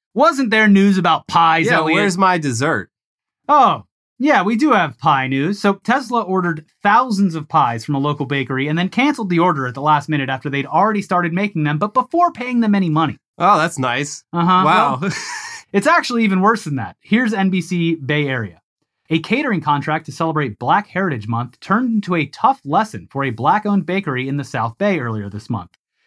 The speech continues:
Speaker 1: What started as a sixteen thousand dollar deal ended up costing the small business owner thousands of dollars instead.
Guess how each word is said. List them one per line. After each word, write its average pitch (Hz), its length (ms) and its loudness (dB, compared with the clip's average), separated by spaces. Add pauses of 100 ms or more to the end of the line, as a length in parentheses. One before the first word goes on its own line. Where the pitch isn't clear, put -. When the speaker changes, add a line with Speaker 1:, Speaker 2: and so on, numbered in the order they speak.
(180)
Speaker 1:
What 196 180 0
started 254 340 -2
as 185 160 -2
a 139 100 -4
sixteen 226 500 -2
thousand 202 380 0
dollar 175 260 0
deal 139 360 -2
ended 147 220 -2
up 143 100 -8
costing - 380 0
the 185 60 -4
small 160 240 -2
business 135 380 -4
owner 120 240 -6
thousands 156 580 0
of 135 100 -4
dollars 107 360 -4
instead. 120 400 -4